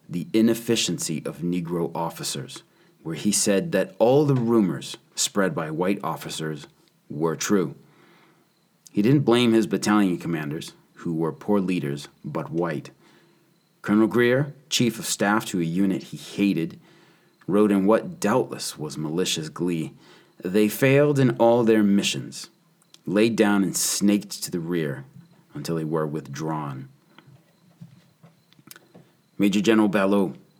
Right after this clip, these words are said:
commander of the ninety-second and never a strong leader himself, now jumped in with everyone else and heaped abuse on his men. They had failed because of the color of their skin.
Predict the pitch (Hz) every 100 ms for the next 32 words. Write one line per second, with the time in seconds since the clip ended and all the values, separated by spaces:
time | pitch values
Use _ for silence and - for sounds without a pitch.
0 | _ _ _ _ _ _ - 92 101 117
1 | 104 78 80 82 82 78 - 82 90 92
2 | 98 110 139 147 147 139 - 131 123 117
3 | 113 95 92 87 107 92 - - - 98
4 | 104 110 110 98 104 98 98 95 87 85
5 | 87 87 87 85 80 73 - - 82 -
6 | - 92 - 78 71 80 92 - 76 71
7 | 71 71 71 67 - _ _ _ _ _
8 | _ _ 85 87 92 - 131 117 98 -
9 | - _ - - 165 156 87 - 85 85
10 | 73 76 - - 82 69